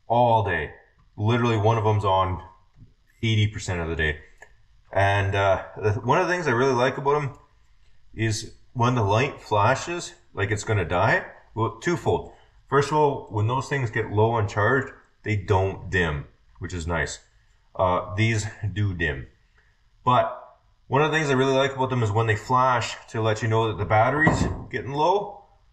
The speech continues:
frickin' things still keep going for a solid hour or so.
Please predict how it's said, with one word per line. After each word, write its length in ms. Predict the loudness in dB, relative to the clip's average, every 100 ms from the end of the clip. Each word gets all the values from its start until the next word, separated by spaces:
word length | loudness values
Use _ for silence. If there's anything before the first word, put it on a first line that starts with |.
| _ _ _ _ _ -4
frickin' 380 | -2 0 0
things 320 | 2 0 0 -4
still 280 | 0 0
keep 240 | 0 -4 0
going 360 | 2 2 0
for 160 | -2 -4
a 60 | -2
solid 380 | 2 2 2
hour 500 | 2 4 2 2 -2
or 60 | -4
so. 520 | -6 -4 -4 -6 -18